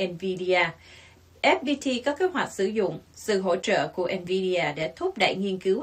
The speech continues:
A I tại Việt Nam, nhằm phát triển các ứng dụng về giải pháp A I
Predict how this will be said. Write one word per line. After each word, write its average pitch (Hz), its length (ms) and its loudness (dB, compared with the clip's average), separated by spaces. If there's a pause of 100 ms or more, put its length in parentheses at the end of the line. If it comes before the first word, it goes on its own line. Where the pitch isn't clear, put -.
A 196 80 -2
I 175 340 0
tại 160 220 -2
Việt 156 180 -8
Nam, 170 300 0 (340)
nhằm 226 220 2
phát 370 220 -2
triển 175 280 -2
các 226 160 -2
ứng 294 220 -2
dụng 180 260 0
về 165 100 -4
giải 156 240 -4
pháp 320 180 -2
A 214 120 -2
I 180 300 0